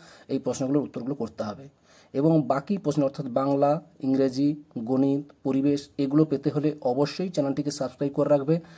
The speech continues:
আমি পরবর্তীকালে পরপর করে সবগুলো ভিডিও আলাদা আলাদাভাবে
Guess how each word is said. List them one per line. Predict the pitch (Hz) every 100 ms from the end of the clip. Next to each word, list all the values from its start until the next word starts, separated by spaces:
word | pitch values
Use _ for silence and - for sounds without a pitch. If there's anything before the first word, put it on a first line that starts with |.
| - 139
আমি | 131
পরবর্তীকালে | 131 135 151 147 160 160 165 170 - _ -
পরপর | 143 147 160
করে | 156 156
সবগুলো | 151 135 127 139
ভিডিও | 120 123 131 160 - - -
আলাদা | 131 139 143
আলাদাভাবে | 143 139 143 127 131